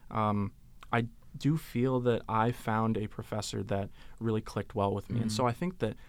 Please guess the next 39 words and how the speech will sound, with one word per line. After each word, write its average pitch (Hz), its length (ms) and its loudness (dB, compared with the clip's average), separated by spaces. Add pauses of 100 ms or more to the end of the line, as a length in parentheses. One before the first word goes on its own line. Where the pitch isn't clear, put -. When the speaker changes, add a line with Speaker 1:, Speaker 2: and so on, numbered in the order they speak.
Speaker 1:
I'm, 117 220 2
I'm 117 160 4
really 147 220 2
seeing 131 400 0
that 117 200 0
now 107 280 2
that, 107 240 0 (380)
um, 107 460 -4 (160)
the, 117 400 -2
that 120 220 -4
connection 123 440 0
there, 107 300 2
it's, - 400 -6 (100)
it's - 140 -10
friendly 135 600 2
and 110 100 -2
it's - 220 -10 (680)
great 135 300 0
vibes 117 340 4
and 110 120 0
it's, - 180 -4
it's - 140 -6
going 120 340 2
well. 107 240 4
So 120 220 -2
I 113 60 2
think 160 280 -4
that, 110 180 -2 (460)
um, 104 340 -2 (160)
that's 117 520 0 (400)
one 110 280 2
of 113 60 2
the 110 80 -4
reasons 147 540 -4
that 123 100 0
I 127 80 2
can 123 180 -4
say 120 260 -4
that, 220 220 -4